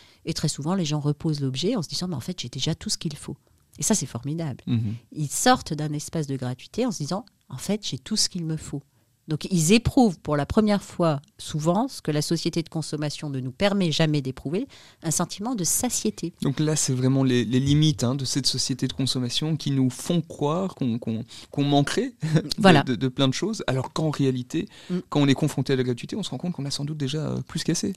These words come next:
Speaker 1: Voilà, et que t-, ce qui est essentiel, en fait, on l'a déjà, et que ce qui est encore plus important, mais ça m'amuse parce que je, j'ai fait des ateliers après pour faire éprouver la différence, par exemple,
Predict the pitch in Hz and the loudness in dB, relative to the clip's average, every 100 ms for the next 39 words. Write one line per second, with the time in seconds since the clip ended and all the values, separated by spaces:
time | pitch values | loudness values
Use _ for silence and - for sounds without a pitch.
0 | - 160 156 135 - 175 202 196 - - | 2 4 4 2 0 4 4 4 0 2
1 | 302 285 247 - 180 160 160 - 151 139 | 4 4 4 2 -2 -2 -2 0 0 -2
2 | - - 156 - - - 147 151 196 196 | -4 -4 -2 -2 -4 -2 -2 4 4 4
3 | 185 160 165 311 - - _ - 170 196 | 2 2 0 -6 -16 -20 _ -2 2 4
4 | 180 - - - 185 226 311 - 208 180 | 4 2 -4 2 4 4 2 2 2 2
5 | 165 - 214 165 147 151 165 185 196 147 | 0 2 2 2 -2 0 2 4 2 0
6 | 143 156 143 147 143 147 - 156 143 147 | -2 -2 -2 -2 0 -2 -2 -2 0 0
7 | 147 165 170 185 147 - 190 190 196 - | 0 0 2 2 2 0 0 0 0 -8
8 | - - - 160 180 170 165 - 170 196 | -18 -8 -6 0 2 2 0 -4 2 4
9 | 208 185 156 - 160 185 196 - 151 151 | 6 4 0 -6 -4 -2 -4 -4 -4 -4
10 | 185 190 202 196 | -2 -2 -2 -4